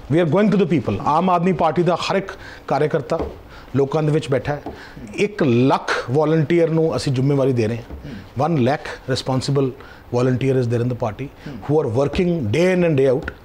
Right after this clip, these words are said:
Speaker 2: ਓਕੇ।
Speaker 1: ਕਿਉਂਕਿ ਗੱਲ ਇਹ ਆ ਕਿ, ਅੱਛਾ, ਇਹ ਲੋਕ ਕੌਣ ਨੇ? ਇਹ ਕੋਈ, ਇਹ ਨਹੀਂ ਕਿ ਜਿਹੜੇ ਕੋਈ ਪਹਿਲਾਂ ਪੋਲੀਟੀਕਲ ਪਾਰਟੀਆਂ 'ਚ, ਇਹ ਆਮ ਆਦਮੀ ਘਰਾਂ 'ਚੋਂ ਨਿਕਲ ਕੇ, I mean, there are women who are involved, youngsters। ਸਾਡੀ ਜਿਹੜੀ ਸਭ ਤੋਂ ਵੱਡੀ ਸਟਰੈਂਥ ਆ,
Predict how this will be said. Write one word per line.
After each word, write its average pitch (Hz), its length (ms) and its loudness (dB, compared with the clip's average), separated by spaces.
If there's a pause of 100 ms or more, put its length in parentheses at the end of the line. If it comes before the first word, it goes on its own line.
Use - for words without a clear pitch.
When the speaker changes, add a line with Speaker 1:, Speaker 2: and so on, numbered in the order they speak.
(100)
Speaker 2:
ਓਕੇ। 180 200 -2
Speaker 1:
ਕਿਉਂਕਿ 170 180 2
ਗੱਲ 151 260 4
ਇਹ 185 60 4
ਆ 190 40 2
ਕਿ, 202 220 0 (180)
ਅੱਛਾ, 214 180 0
ਇਹ 220 140 2
ਲੋਕ 214 200 2
ਕੌਣ 202 180 2
ਨੇ? 147 240 2 (120)
ਇਹ 180 100 2
ਕੋਈ, 202 300 4
ਇਹ 196 60 4
ਨਹੀਂ 220 140 4
ਕਿ 214 140 2
ਜਿਹੜੇ 185 220 2
ਕੋਈ 175 240 4 (320)
ਪਹਿਲਾਂ 160 320 2
ਪੋਲੀਟੀਕਲ 165 340 2
ਪਾਰਟੀਆਂ 143 420 0
'ਚ, - 100 -8 (100)
ਇਹ 202 200 2 (380)
ਆਮ 220 340 2
ਆਦਮੀ 170 380 2 (120)
ਘਰਾਂ 147 180 2
'ਚੋਂ 160 180 2
ਨਿਕਲ 151 320 2
ਕੇ, 139 300 2 (420)
I 127 180 0
mean, 151 280 2
there 139 320 2
are 139 120 2
women 165 280 2
who 151 180 2
are 151 80 2
involved, 135 420 2 (420)
youngsters। 208 360 2
ਸਾਡੀ 156 380 0
ਜਿਹੜੀ 165 160 2
ਸਭ 185 120 -2
ਤੋਂ 196 160 0
ਵੱਡੀ 151 160 2
ਸਟਰੈਂਥ 147 360 0
ਆ, 165 80 0